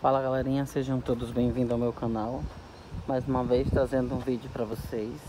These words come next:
Hoje diretamente do cemitério público daqui de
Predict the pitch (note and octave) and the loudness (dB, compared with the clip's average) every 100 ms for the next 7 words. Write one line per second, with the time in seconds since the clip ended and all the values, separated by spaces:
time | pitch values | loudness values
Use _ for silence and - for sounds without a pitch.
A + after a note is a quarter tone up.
0 | - - - - - - - A#2 A#2+ B2+ | -16 -16 -18 -18 -18 -18 -12 -4 -2 -2
1 | - C3+ B2 B2 B2+ A#2+ A#2 A#2+ - - | 0 2 2 2 4 6 8 6 6 0
2 | - A2 - A2+ A2 A2 A#2+ - - - | -4 -4 -2 -2 -2 -2 -6 -10 -14 -14
3 | - - - - - C3+ B2+ B2+ - A#2+ | -16 -18 -14 -14 -2 0 0 -2 -2 -2
4 | A#2 A2+ A2 A2 - B2 G#2+ A2+ A2+ | 0 0 -2 -4 -4 -6 -4 -4 -6